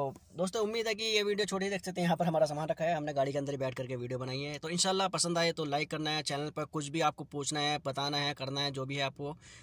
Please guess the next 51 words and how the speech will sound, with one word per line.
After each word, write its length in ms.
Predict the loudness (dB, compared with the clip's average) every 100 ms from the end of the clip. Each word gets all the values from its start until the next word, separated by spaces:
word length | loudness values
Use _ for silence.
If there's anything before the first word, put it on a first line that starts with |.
| -4
हमारे 200 | 0 0
कमेंट 240 | 0 -2
कर 80 | -2
सकते 220 | -6 -4
हैं। 60 | -6
इंशाल्लाह 340 | -2 -2 -2
हम 120 | -2 -2
आपकी 380 | -6 -6 -6 -4
जो 140 | -6
वीडियो, 280 | -6 -6 -6
हर 200 | -6 -8 -10 -16 -4
तरह 140 | -4
की 120 | -2
वीडियो 180 | -4 -4
बनाएंगे 280 | -4 -4 -2
इंशाल्लाह। 420 | -4 -4 -6 -8 -10 -18 -8
पर 80 | -6
थोड़ा, 200 | 0 0
थोड़ा 140 | 0 0
टाइम 180 | -2
लगता 220 | -2 -2 -2
है 80 |
क्योंकि 180 | -2 -4
मैं 100 | -2
वर्कशॉप 280 | -2 -2 -2
में 100 | -2
ये 160 | 0 0
चीज़ें 200 | -2 -2
नहीं 180 | -2 0
करना 180 | 0 0
चाहता, 240 | -2 -2
क्योंकि 240 | -4 -6 -4
वर्कशॉप 300 | -4 -4 -4
में 80 |
आपको 140 | -6 -6
पता 180 | -4 -2
ही 80 | -2
है 60 |
ना, 80 | -2
काफ़ी 340 | 0 0 0 -4
तकरीबन 280 | -4 -4 -2
हमारे 220 | -2 -2
ग्यारह 220 | 2 2
से 100 | 2
बारह 180 | 0 2
मैकेनिक 340 | 2 0 -2 -2
है 120 | -4 -6 -20 -20 -20 -20 -20 -6 -2
और 140 | 0
totally 360 | 2 2 2 2
बोले 180 | 0 0
तो 220 | 0